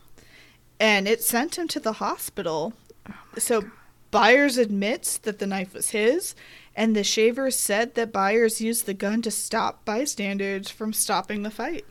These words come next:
Speaker 2: Oh, yeah, yeah, yeah.
Speaker 1: Yeah, things aren't looking good for him right now.
Speaker 2: No, no, that's really fucking gross. That's like a gross human being right there.
Speaker 1: Yeah, um, weird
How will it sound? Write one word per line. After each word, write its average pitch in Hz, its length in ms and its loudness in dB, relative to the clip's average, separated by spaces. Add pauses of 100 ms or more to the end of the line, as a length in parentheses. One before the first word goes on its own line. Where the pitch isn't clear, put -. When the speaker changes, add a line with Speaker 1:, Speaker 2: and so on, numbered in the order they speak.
(460)
Speaker 2:
Oh, 220 680 0
yeah, 165 220 -6
yeah, 190 460 -8
yeah. 185 220 -8 (460)
Speaker 1:
Yeah, 262 160 2
things 285 280 0
aren't 277 160 2
looking 233 240 -2
good 175 140 -4
for 190 120 -14
him 196 180 -12
right - 120 -12
now. 190 140 -6
Speaker 2:
No, 165 380 -4
no, 147 280 -8
that's - 440 -8 (380)
really 67 340 -12
fucking - 360 -10
gross. 214 420 -6 (300)
That's 254 200 -6
like 269 160 -2
a 277 60 -6
gross 269 320 2
human 269 220 0
being 240 240 -4
right 156 200 -4
there. 135 200 -4 (720)
Speaker 1:
Yeah, 302 280 4 (120)
um, 262 680 2 (920)
weird 381 480 6